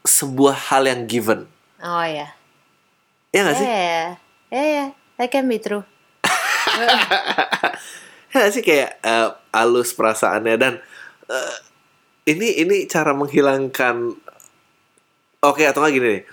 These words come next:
Speaker 2: Nggak, aku ngerti, kayak misalnya, eh,
Speaker 1: Do you believe true equality itu bisa di-achieve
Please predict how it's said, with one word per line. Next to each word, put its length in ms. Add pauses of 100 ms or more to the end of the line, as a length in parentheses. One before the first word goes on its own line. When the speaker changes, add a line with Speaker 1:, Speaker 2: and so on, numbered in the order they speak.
(300)
Speaker 2:
Nggak, 240
aku 200
ngerti, 360
kayak 220
misalnya, 680
eh, 280
Speaker 1:
Do 100
you 160
believe 420 (300)
true 180
equality 580
itu 140
bisa 240
di-achieve 500